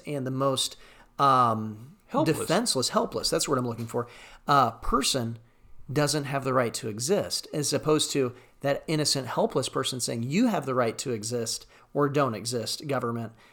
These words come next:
Speaker 1: They're actually getting it backwards. And so it is a philosophical attack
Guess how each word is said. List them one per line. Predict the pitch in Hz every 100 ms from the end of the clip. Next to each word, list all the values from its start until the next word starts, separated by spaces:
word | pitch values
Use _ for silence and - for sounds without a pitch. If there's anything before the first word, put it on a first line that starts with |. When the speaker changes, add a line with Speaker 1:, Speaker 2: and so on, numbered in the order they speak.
| _ -
Speaker 1:
They're | 135 214
actually | 214 - 151
getting | 147 143
it | 127
backwards. | 135 196 - 113 113
And | - 139
so | - 143
it | 143
is | 143 139
a | 135
philosophical | 127 - 170 160 - 151 190 180 - 131
attack | 113 - 160 190 98 -